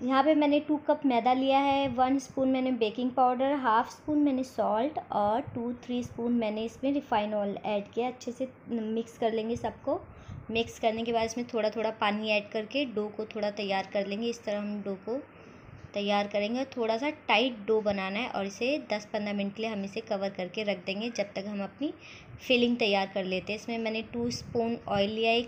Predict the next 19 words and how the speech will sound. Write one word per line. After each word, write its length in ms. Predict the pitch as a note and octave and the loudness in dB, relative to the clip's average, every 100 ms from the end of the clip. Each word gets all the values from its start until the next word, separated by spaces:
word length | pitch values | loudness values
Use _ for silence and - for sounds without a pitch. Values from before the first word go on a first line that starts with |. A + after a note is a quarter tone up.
| - - | -6 -2
pan 200 | G#3+ G#3 | 0 2
में, 160 | A3 C4 | 0 -2
इसमें 680 | D4 - - - - B3+ | -4 -10 -20 -20 -8 -2
मैंने 220 | B3 A#3+ B3+ | 2 2 0
छः 240 | - B3 | -2 -2
सात 300 | B3 B3+ G#3 | 0 -2 2
garlic 380 | G#3 G3 A#3+ B3+ | 2 4 2 2
add 240 | B3 A#3+ | 2 2
किया 180 | - A#3+ | 0 2
है। 160 | B3+ A3+ | 2 2
garlic 340 | G#3 A3 A#3+ | 2 2 -2
को 60 | B3+ | -2
मैंने 220 | B3 B3+ | 0 -2
छोटा 320 | B3+ G#3+ A3 | -4 -4 -4
छोटा 240 | A3+ G#3+ | -4 -6
chop 360 | G#3+ - G3+ G3+ | -4 0 -2 0
कर 140 | A#3+ A#3 | 0 2
लिया 220 | A#3+ B3 | 2 0
था 320 | B3 C4 C4+ | 0 -2 -2